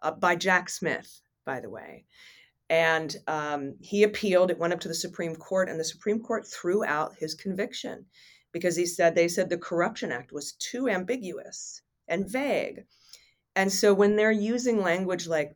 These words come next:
"The Electoral Count Act is ambiguous and vague," like, this is, you know, you're gonna lose. You're going to try to appeal to this extreme court,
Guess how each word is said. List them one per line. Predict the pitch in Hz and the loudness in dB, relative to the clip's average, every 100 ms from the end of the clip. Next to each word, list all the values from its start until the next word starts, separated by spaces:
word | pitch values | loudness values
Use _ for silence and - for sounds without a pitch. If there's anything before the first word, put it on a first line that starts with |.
| - | -4
"The | 160 | -2
Electoral | 214 254 240 | 0 -2 -4
Count | 233 - 339 381 | -4 -6 -6 -4
Act | 160 131 156 | -4 -6 -6
is | 160 | -4
ambiguous | 175 175 175 330 202 - - - - | -4 -4 -8 -2 -2 -2 -6 -12 -6
and | 208 208 220 | -4 -4 -4
vague," | 302 330 302 - - - _ _ _ _ | -2 0 -2 -4 -12 -20 _ _ _ _
like, | 196 196 | -4 -4
this | 180 226 269 - | 0 0 0 -2
is, | 208 202 190 - | 2 2 2 -6
you | 170 202 | -4 0
know, | 262 226 | 4 4
you're | 220 202 208 | 6 4 4
gonna | 190 214 | 0 -2
lose. | 196 - - - - - _ | -4 -8 -12 -16 -18 -18 _
You're | - 170 196 | -6 0 2
going | 220 220 | 4 2
to | 208 | 2
try | 202 180 | 0 0
to | 175 | 2
appeal | 160 - 165 156 | -2 -2 -2 -2
to | 156 | -4
this | 135 135 196 214 - - _ _ | -6 -2 0 0 -6 -14 _ _
extreme | 156 151 - - 180 196 196 190 | -6 -4 -6 -4 -2 0 0 -2
court, | 123 123 180 190 | -2 -2 -2 -4